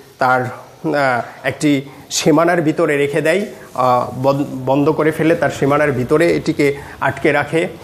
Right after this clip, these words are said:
তার আয়ত্তে নিয়ে আসে। ঠিক এমন নেটওয়ার্কটি হচ্ছে এমন একটি বিষয় যেটি তার পরিধির ভিতরে সমস্ত জিনিসকে,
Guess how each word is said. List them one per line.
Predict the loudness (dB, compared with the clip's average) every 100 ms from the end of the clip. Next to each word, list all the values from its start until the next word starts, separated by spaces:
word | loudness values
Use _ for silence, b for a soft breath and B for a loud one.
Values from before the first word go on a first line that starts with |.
| -2
তার | 0
আয়ত্তে | 2 2 2 2 4
নিয়ে | 4 4
আসে। | 0 -4
ঠিক | -4 0
এমন | 2 2 2
নেটওয়ার্কটি | 0 2 0 0 -2 0
হচ্ছে | 0 0 0 2
এমন | 2 2
একটি | 2 0
বিষয় | 0 0 0 -2 B B -2
যেটি | 2 4 4 2 -2 -12 -18 -2
তার | 2 2 2
পরিধির | 0 0 2 2 2 2
ভিতরে | 2 2 2 2
সমস্ত | 0 0 0 0
জিনিসকে, | 0 2 0 2 2